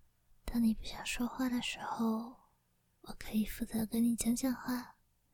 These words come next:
或者是念一些故事给你听。哼，<laughs> 我自己还蛮会编故事的。嗯，睡觉前，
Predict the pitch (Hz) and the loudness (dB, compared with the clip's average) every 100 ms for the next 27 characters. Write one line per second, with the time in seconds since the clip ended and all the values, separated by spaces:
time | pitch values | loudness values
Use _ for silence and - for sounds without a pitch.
0 | _ - _ _ _ _ _ - - 220 | _ -20 _ _ _ _ _ -10 -4 -4
1 | 240 - - 220 - - 254 262 262 - | 0 0 0 0 -2 0 0 0 -2 -2
2 | 240 - 226 - - - - - - - | -2 0 -2 -2 -6 -10 -10 -10 -10 -12
3 | - _ _ _ _ _ _ _ _ _ | -20 _ _ _ _ _ _ _ _ _
4 | - - 247 - - - - - - - | -4 0 0 -2 -8 -6 -6 -10 -16 -20
5 | _ _ _ _ _ _ _ _ - 240 | _ _ _ _ _ _ _ _ -6 -4
6 | - 214 - 214 226 214 226 226 220 240 | -2 -2 0 -2 -2 0 4 6 4 2
7 | - 233 240 254 - 254 240 254 269 _ | 2 0 0 -2 -2 -2 0 -2 -2 _
8 | _ _ _ _ _ _ _ _ _ _ | _ _ _ _ _ _ _ _ _ _
9 | _ _ _ _ _ - - - - _ | _ _ _ _ _ -10 -10 -12 -20 _
10 | _ _ _ _ - - - - - - | _ _ _ _ -20 -20 -12 -12 -12 -18
11 | - - - - - - - - 262 247 | -18 -20 -20 -20 -20 -18 -12 -6 -6 -4
12 | 247 247 - 240 240 247 262 | -4 -4 -4 0 2 2 0